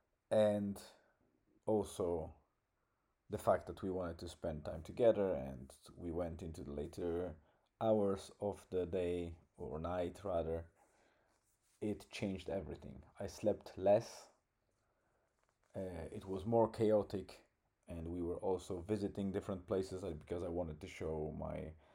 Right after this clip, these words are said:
family a couple of new places. And that also was very hard. You probably can see over my face,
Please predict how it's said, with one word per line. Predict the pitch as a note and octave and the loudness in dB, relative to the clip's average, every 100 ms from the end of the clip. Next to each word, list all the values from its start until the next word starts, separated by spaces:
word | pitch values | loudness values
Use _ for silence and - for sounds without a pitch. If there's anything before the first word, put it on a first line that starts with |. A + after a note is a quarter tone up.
| - _ _ | -20 _ _
family | F#2 E2+ D#2+ D#2+ - - _ _ _ _ _ _ | -6 -4 -6 -8 -10 -14 _ _ _ _ _ _
a | _ | _
couple | E2+ F2+ D#2 | -6 -2 -4
of | - | -2
new | F#2 | -6
places. | D2+ B2 A#2+ A2+ A2 A2 - _ _ _ _ _ _ _ _ _ _ _ _ _ _ _ _ _ - | 2 4 4 2 -4 -4 -14 _ _ _ _ _ _ _ _ _ _ _ _ _ _ _ _ _ -2
And | A#2 | 4
that | G2+ G#2 | 4 4
also | G#2 G2+ - | -2 -4 -6
was | E2+ F2 E2+ F#2+ | -6 -6 -8 -4
very | D#2+ D#2+ | -4 -4
hard. | - G2 - - - - - - - | -4 -4 -4 -8 -18 -20 -20 -20 -8
You | A2 G2+ | -6 -2
probably | - A2+ F#2+ | 4 4 4
can | F#2+ F#2+ | -4 -6
see | F2+ - G#2+ G2+ F2+ - _ _ - | -8 -4 -2 -2 -6 -14 _ _ -12
over | G2 E2+ | -8 -4
my | D#2+ | -4
face, | E2+ A2 A2 G#2+ - | 0 2 2 0 -10